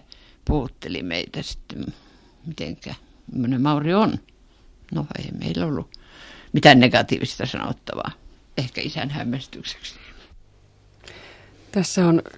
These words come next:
Speaker 2: Irja Pulkkisen, sinun opet-, entisen opettajan ja luokanvalvoja. Hän on kaksi vuotta oli hänen luoka-, sinun luokanvalvojana silloin, niin hänen tämmöinen käsitys tai muistuma Mauri Antero Nummisesta.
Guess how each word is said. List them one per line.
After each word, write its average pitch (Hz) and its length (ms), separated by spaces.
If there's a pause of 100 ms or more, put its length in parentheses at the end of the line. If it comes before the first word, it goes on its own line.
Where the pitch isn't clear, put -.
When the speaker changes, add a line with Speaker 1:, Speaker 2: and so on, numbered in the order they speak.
(500)
Speaker 2:
Irja 185 360
Pulkkisen, 156 560
sinun 151 260 (640)
opet-, 175 500
entisen 165 360
opettajan 151 460
ja 156 80
luokanvalvoja. 156 720
Hän 165 120
on 160 60
kaksi - 280
vuotta 143 240
oli 143 80
hänen 143 200
luoka-, 139 300 (280)
sinun 170 240
luokanvalvojana 175 720
silloin, - 320
niin 151 140 (480)
hänen 160 300
tämmöinen 156 460 (720)
käsitys 180 460
tai 160 140
muistuma 165 580
Mauri 156 340
Antero 156 320
Nummisesta. 156 640